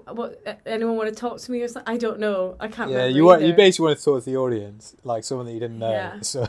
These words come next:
Speaker 2: <laughs> no one stuck their hand out, so I did. And you were like, "Fuck off." <laughs> And I hate you.
Speaker 1: <laughs>
Speaker 2: I was like, "Well, I'm not giving you, <laughs> not doing you a favour again."
Speaker 1: Yeah. You know what, though? It got quite a few laughs, so,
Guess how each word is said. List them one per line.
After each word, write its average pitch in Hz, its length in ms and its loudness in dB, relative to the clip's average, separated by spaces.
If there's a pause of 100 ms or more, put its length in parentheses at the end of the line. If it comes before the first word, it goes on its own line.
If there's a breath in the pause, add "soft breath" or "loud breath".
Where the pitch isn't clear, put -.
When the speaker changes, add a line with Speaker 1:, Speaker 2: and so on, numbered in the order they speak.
Speaker 2:
<laughs> - 120 4
no 160 120 0
one 147 100 -2
stuck 143 200 0
their 120 120 -8
hand 381 200 -2
out, 392 140 -2
so 139 140 -4
I 131 100 -2
did. 117 200 -12 (340 loud breath)
And 135 100 -12
you 135 60 -4
were 135 80 -2
like, 123 160 2
"Fuck 135 240 2
off." 123 180 0
<laughs> - 0 -
And 160 240 4
I 214 240 6
hate 135 320 -8
you. 120 120 -14 (220)
Speaker 1:
<laughs> 539 840 -4
Speaker 2:
I - 60 -4
was 127 80 -4
like, 131 120 0
"Well, 135 240 4
I'm 151 80 -2
not 156 120 -2
giving 143 200 -6
you, 147 100 2 (100)
<laughs> - 120 -20
not 156 140 -8
doing 135 180 -2
you 135 80 -6
a 127 40 -10
favour 117 260 -10
again." 117 260 -18 (100)
Speaker 1:
Yeah. 214 420 -10
You 277 160 -4
know 339 140 2
what, 381 180 2
though? 269 120 2
It 214 100 -4
got 302 220 0
quite 294 240 -2
a 254 40 -14
few 269 160 -8
laughs, 180 460 -4
so, - 240 -10